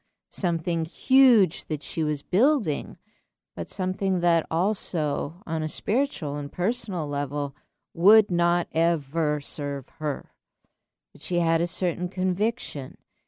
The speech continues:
that if she was ever gonna get out, she had to follow her calling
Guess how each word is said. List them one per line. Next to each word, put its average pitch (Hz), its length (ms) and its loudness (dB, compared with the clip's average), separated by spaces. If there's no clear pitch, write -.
that 156 100 -2
if 160 100 0
she - 160 -4
was 165 200 2
ever 160 260 2
gonna 185 260 0
get 190 220 0
out, 202 360 2
she 170 260 -6
had 180 260 -2
to - 100 -4
follow 240 880 -2
her 180 200 0
calling 175 880 2